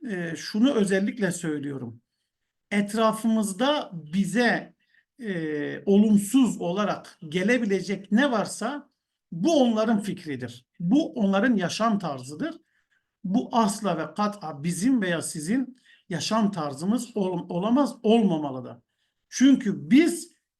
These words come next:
kendi yapabileceklerimizi söyleyip kendi yapabileceklerimizle yürüyeceğiz. Bizler kendi yapabileceklerimizle yürürsek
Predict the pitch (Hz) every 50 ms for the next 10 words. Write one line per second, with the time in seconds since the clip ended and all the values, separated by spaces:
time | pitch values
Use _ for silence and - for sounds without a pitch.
0 | _ _ _ - - 196 190 190 196 196 190 262 285 269 214 - - - 170 170
1 | 170 175 - 247 262 240 214 190 185 180 170 170 170 170 170 170 165 160 170 175
2 | 208 240 - - 208 185 180 180 185 226 294 294 - - 196 175 175 180 240 247
3 | 220 190 - 226 240 208 190 190 180 170 160 170 156 165 170 170 165 160 170 208
4 | 254 208 - 170 165 160 143 135 131 131 127 117 113 117 110 113 - - - _
5 | _ _ _ _ _ _ _ _ _ _ _ _ - 160 180 190 170 160 196 240
6 | 233 202 - - - _ _ - 180 170 170 175 170 240 233 208 185 - 220 226
7 | 202 202 185 170 160 170 - - 156 160 156 165 208 220 185 185 170 160 151 170
8 | 196 254 277 214 - 285 320 320 - -